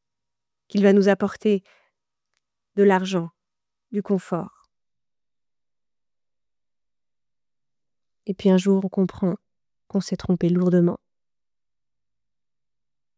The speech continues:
On se retrouve avec rien. Et que tout ça ne mène à rien.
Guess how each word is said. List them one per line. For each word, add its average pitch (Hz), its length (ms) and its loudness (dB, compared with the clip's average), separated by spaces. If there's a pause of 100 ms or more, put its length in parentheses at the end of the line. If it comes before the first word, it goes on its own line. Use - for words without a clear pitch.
(1600)
On 202 100 -2
se - 100 -10
retrouve 196 580 -2 (1160)
avec 185 220 0
rien. 180 340 -10 (2000)
Et 185 80 -10
que - 120 -8
tout - 140 -10
ça 180 200 -6
ne 170 100 -2
mène 165 280 0
à 165 100 -6
rien. 156 360 -8